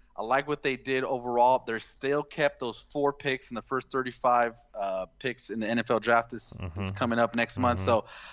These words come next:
Speaker 1: I like that. They have nice pieces. Hopefully, um, they don't piss me off that draft night because I'm gonna be super intoxicated. And if they make me mad and select another Cole Miller,
Speaker 2: They need a running back. They don't have a running back that fits Gruden's game.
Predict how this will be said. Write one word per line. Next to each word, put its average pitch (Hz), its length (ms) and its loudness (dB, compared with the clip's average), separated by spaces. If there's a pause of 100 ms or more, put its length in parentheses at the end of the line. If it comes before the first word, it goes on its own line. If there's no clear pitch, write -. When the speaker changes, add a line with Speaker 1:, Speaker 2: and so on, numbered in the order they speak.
Speaker 1:
I 101 100 2
like 120 340 2
that. 123 260 -2
They 110 80 -12
have 113 160 -6
nice 117 280 -10
pieces. 120 440 -16
Hopefully, 143 720 0 (500)
um, 98 600 -2 (380)
they 110 100 -6
don't 110 140 -6
piss - 260 -4
me 123 80 -6
off 120 220 0
that 113 180 0
draft 117 340 2
night 120 300 -6
because 101 240 -16
I'm 113 160 -4
gonna 107 140 -8
be 98 80 -10
super - 400 -4
intoxicated. 107 840 -2
And 92 120 -12
if 90 160 -12
they 110 120 0
make 113 300 -2
me 120 80 0
mad 110 220 4
and 107 100 -2
select - 260 -2
another 110 220 0
Cole 117 260 -2
Miller, 107 400 2
Speaker 2:
They 107 120 6
need 117 160 8
a 113 80 12
running 107 320 8
back. 78 320 -2 (1800)
They 107 140 4
don't 117 200 6
have 113 160 4
a 113 60 6
running 107 280 6
back 95 220 4
that 90 100 2
fits - 400 2
Gruden's 90 440 4
game. 90 360 0